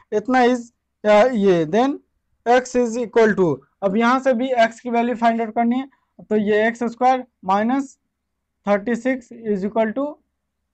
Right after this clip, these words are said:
थर्टी सिक्स माइनस थर्टी सिक्स, ये this से this cancel, अ, तो एक्स स्क्वायर equal to माइनस थर्टी सिक्स, तो x is equal to plus minus, अ, ये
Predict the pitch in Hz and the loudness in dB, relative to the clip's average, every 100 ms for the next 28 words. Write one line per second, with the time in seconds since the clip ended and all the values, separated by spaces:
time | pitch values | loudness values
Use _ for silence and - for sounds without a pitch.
0 | _ - 208 208 226 262 262 220 214 214 | _ -2 -2 -2 -6 -6 -6 -2 0 0
1 | 262 254 _ _ _ _ _ 202 196 208 | -4 -8 _ _ _ _ _ -4 -2 -4
2 | 196 202 - 180 214 226 190 214 220 220 | -6 -8 -8 -6 -4 -4 -4 -6 -6 -6
3 | 208 233 226 208 208 269 277 _ _ _ | -4 -6 -4 -4 -4 -10 -12 _ _ _
4 | _ 180 190 190 208 220 233 233 214 233 | _ -4 -2 -2 -2 -2 -4 -6 -6 0
5 | 233 220 220 220 226 233 214 208 233 233 | 2 2 -4 -4 -4 -2 -2 -2 -4 -4
6 | 214 202 196 202 165 - _ _ _ - | -4 -2 -6 -6 -6 -8 _ _ _ -4
7 | 196 233 233 233 208 208 214 214 247 - | -2 0 -2 -4 -8 -4 -4 -2 -6 -6
8 | 214 220 214 214 202 226 262 - _ _ | -2 -2 -2 -4 -4 -4 -6 -10 _ _
9 | _ _ _ - 180 180 170 165 151 | _ _ _ -8 -2 0 -2 -4 -6